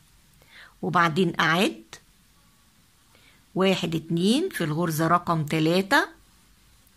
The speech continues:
هعمل عمود، سلسلة،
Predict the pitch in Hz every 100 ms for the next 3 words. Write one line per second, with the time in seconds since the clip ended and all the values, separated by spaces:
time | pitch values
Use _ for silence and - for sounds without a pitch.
0 | _ - 185 170 156 156 151 160 165 185
1 | 285 - - - _ _ _ _ _ _
2 | _ _ - _ - _ _ _ _ -
3 | - 180 160 143 180 170 214 320